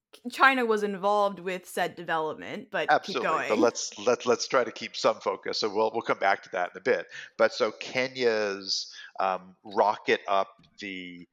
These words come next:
Speaker 2: um, international economic ladder meant it transitioned incredibly quickly from a country that had all, uh, had many of the worst kind of, uh,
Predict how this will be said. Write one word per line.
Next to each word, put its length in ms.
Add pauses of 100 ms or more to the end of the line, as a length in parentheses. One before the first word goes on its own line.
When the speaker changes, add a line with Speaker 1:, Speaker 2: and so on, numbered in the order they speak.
(300)
Speaker 2:
um, 200 (880)
international 720
economic 540
ladder 380 (400)
meant 240
it 160
transitioned 600
incredibly 560
quickly 600 (100)
from 220
a 160
country 680
that 260 (500)
had 280 (140)
all, 360
uh, 180 (100)
had 160 (100)
many 260
of 120
the 220
worst 800
kind 140
of, 100 (800)
uh, 120